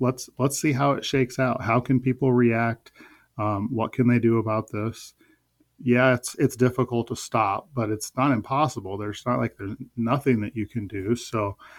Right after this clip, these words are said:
um, yeah, it's, it's fun to see what you can do about those things. Obviously, at this point for the community, the cards aren't gonna change unless we ban or errata them. <laughs> But, um, yeah, we,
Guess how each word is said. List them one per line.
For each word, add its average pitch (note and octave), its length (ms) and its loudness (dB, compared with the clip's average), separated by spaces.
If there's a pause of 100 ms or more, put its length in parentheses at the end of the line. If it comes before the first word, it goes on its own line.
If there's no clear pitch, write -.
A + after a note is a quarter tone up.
(240)
um, G2 360 -4 (140)
yeah, D3 260 4
it's, G#2 300 -6
it's B2 160 -2
fun C3+ 240 4
to B2 80 4
see B2+ 140 0
what A#2+ 120 2
you A#2 80 2
can A#2 120 -4
do A#2 140 4
about G#2+ 240 -2
those A2 160 -6
things. A2+ 400 -4
Obviously, B2+ 500 4
at A#2 100 -2
this A#2+ 160 0
point B2 260 0
for A#2+ 100 -2
the G#2+ 60 -2
community, A2+ 540 0
the G2 100 -10
cards C#3+ 340 0
aren't A#2+ 200 -2
gonna G#2+ 220 -6
change A#2+ 680 -2 (380)
unless A2 340 -4
we A#2 100 4
ban A2+ 320 0
or A2 180 0
errata A#2 380 -2 (240)
them. B2 180 -2 (100)
<laughs> - 80 -20
But, A2 380 -6 (520)
um, A2 380 -2
yeah, C3 160 6
we, C#3 220 4